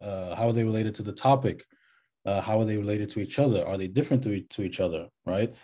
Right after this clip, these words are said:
And then also the number of ideas. So a student can have structural deficiency when they don't present enough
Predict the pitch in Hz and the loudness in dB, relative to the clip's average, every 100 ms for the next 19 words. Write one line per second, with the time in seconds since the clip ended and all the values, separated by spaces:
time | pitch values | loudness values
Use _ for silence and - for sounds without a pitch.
0 | - - _ _ 127 123 127 127 131 135 | -20 -20 _ _ 4 8 8 8 6 6
1 | - 131 120 117 120 170 160 131 117 110 | 6 6 6 6 8 8 8 6 4 2
2 | 92 101 87 78 - - _ _ - 117 | 0 -6 -8 -10 -14 -14 _ _ 0 4
3 | 113 110 107 _ _ - 113 - 156 151 | 4 2 -2 _ _ -6 -4 2 4 6
4 | 143 131 120 113 107 - 131 131 - 113 | 6 4 2 4 0 2 2 2 2 0
5 | 104 - 151 139 131 131 117 107 110 110 | 0 -2 -4 0 -2 2 2 4 2 2
6 | 110 110 101 107 123 131 117 104 113 107 | 2 0 0 0 0 0 -2 0 0 -2
7 | 95 120 131 | 0 2 2